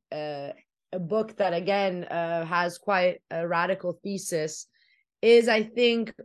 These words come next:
uh, also largely due to the incredible parallels, uh, between what happened after the First World War and what we're seeing in this very moment. We are in a historical moment in which,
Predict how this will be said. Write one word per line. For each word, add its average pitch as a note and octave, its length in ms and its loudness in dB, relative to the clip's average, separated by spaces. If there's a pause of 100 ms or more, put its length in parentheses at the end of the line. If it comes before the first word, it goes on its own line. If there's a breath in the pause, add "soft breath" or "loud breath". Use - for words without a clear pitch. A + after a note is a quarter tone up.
uh, G3 520 -2
also A3+ 300 2
largely G3+ 560 0
due F#3 400 -2
to G3 260 -8
the F#3 520 -4
incredible F#3+ 1000 0
parallels, F3 880 -2 (540)
uh, E3 440 -2
between F3+ 520 -4
what F#3 300 0
happened E3 840 -2
after E3+ 340 -4
the E3+ 100 -6
First E3+ 360 -8
World D#3+ 180 -6
War E3 240 -2
and D#3 140 -6
what D#3+ 180 -6
we're D#3 160 -6
seeing D#3 480 -10 (100)
in E3 220 -10
this D#3 220 -4
very C#3 280 -4
moment. C3+ 480 -10 (460 soft breath)
We A3 180 2
are A#3+ 200 6
in C4 80 2
a C4 40 0
historical A3+ 460 0
moment G3 540 -2
in F#3+ 260 -4
which, F#3 480 -6